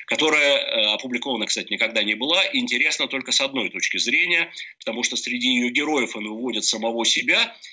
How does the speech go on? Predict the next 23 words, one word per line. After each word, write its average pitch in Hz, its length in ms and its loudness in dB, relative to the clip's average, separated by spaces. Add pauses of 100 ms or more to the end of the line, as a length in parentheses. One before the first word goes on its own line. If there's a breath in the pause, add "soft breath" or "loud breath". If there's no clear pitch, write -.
и 110 60 -8
вкладывает 156 580 0
в - 60 4
себя 117 220 0
в 113 80 -6
уста 147 360 2
такой 131 420 -4
текст: - 460 -6 (340 loud breath)
«Я 135 220 2
не 160 120 2
стар, 170 560 2 (140)
но 117 140 -4
я 143 160 2
глух, 156 520 -2 (220)
потерял 160 480 2
я 147 160 2
свой 143 320 0
слух, - 500 0 (140)
виноват 107 500 2
в - 120 -2
том 110 180 -2
злой 123 320 0
дух». 113 340 -8